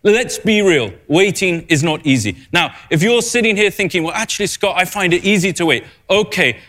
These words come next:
how do you get on when your internet's slow? <laughs> No. Usually, usually, we don't like to wait.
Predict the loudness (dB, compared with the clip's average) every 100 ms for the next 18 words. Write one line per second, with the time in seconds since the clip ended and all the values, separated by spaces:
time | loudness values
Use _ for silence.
0 | _ -12 -4 -2 -2 0 0 0 -2 -2
1 | -2 -2 0 0 0 -2 -4 -4 -6 -4
2 | -4 -6 -12 _ _ _ _ _ _ _
3 | _ _ -20 -16 -16 -16 _ _ _ _
4 | _ _ _ _ _ _ _ _ _ _
5 | _ -12 -10 -14 _ _ -18 0 2 4
6 | 4 2 2 0 -2 -8 _ _ 0 2
7 | 2 2 0 -4 -6 -10 0 2 2 -2
8 | -4 -6 -4 -4 -4